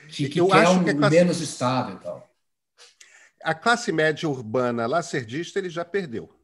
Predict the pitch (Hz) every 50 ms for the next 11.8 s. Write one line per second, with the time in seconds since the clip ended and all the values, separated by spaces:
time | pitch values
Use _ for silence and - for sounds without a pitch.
0 | _ _ _ _ _ _ _ - - 104 95 95 92 87 87 85 104 127 139 -
1 | 185 165 - - 160 151 - 190 190 180 170 151 143 151 160 170 165 - 170 165
2 | - 165 165 165 160 139 110 101 90 - - - - - _ _ _ _ _ -
3 | - _ _ _ - _ _ _ _ _ _ - - 220 220 233 208 175 - -
4 | 156 143 139 139 165 202 196 156 147 151 135 143 160 151 - 175 170 - 196 196
5 | 196 160 156 139 123 113 - - 202 - 330 302 320 - - 202 175 160 151 -
6 | - 196 156 156 170 - - - 180 165 170 160 180 190 196 - - _ _ _
7 | - 254 311 - 320 151 160 190 202 190 - - 165 151 151 - 156 143 - -
8 | 165 160 147 151 123 143 139 - 160 143 139 123 113 - - 135 127 139 143 127
9 | 110 110 110 107 117 123 123 - 147 131 127 104 - - 135 127 127 123 117 117
10 | 113 101 92 104 110 127 143 139 131 120 113 107 110 107 107 120 127 123 - 127
11 | 113 113 117 127 139 156 156 - - 147 127 110 104 - - 92